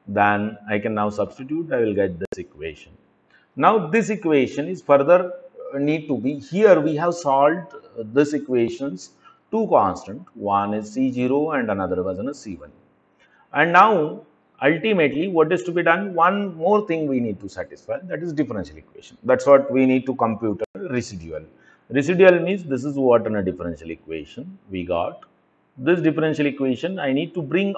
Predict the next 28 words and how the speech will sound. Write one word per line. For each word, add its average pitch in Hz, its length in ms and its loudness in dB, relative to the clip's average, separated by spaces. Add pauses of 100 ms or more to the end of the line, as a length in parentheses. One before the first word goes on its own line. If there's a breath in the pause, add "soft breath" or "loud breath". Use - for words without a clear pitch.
all 226 360 4
the 175 160 2
terms 131 520 -2 (340)
to 170 100 4
the 196 100 4
one 190 240 6 (140)
end 113 260 2
of 85 160 0
it - 160 -8 (320 soft breath)
so 196 280 4
that 151 300 4
I 147 120 2
will 143 100 2
get 156 240 4
an 185 140 -4
equal 104 360 0
to 120 140 -2
zero 87 280 -8
here. - 200 -20 (140)
That 139 160 4
is 143 100 -2
what 120 240 2
it 110 100 -4
is 104 120 -8
called 90 240 0
as 80 80 -8
a - 20 -8
residual. 113 560 -8